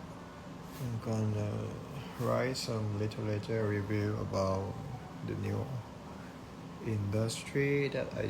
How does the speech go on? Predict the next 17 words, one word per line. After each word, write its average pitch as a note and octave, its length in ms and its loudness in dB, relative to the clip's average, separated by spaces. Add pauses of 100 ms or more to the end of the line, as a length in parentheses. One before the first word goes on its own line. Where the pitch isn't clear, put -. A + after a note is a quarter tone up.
choose B2 420 2 (140)
for A2 420 4 (1000)
this G#2+ 500 2 (160)
doctoral A2+ 540 0
degree G#2 500 2
thesis. - 760 -4 (1500)
So A2 300 4
I G#2 140 4
changed G#2+ 680 2 (160)
from G#2 400 4 (580)
the F#2+ 140 0
master G#2 400 -2
degree. G#2+ 400 0 (1300)
It's G#2 100 -2
about G2 400 0 (340)
hotel, A2+ 600 2 (160)
about G2+ 240 0